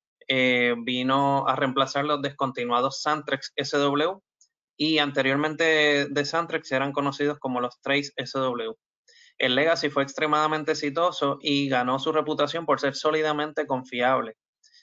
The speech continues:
Ya en el año dos mil catorce se introdujo el X W Plus. Aquí se añadió la, ah, la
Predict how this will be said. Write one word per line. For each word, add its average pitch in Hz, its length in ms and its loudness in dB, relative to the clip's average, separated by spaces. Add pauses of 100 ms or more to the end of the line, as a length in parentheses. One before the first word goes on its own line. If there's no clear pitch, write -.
(180)
Ya 123 280 4
en 139 80 2
el 147 160 4
año 147 480 4
dos 131 260 0
mil 143 160 0
catorce 156 640 0
se 135 380 -2
introdujo 131 800 2
el 135 100 2
X 135 220 -2
W 143 460 0
Plus. 131 420 0 (760)
Aquí 120 320 0
se 131 140 -2
añadió 135 520 2
la, 127 520 4
ah, 123 500 0
la 120 600 -2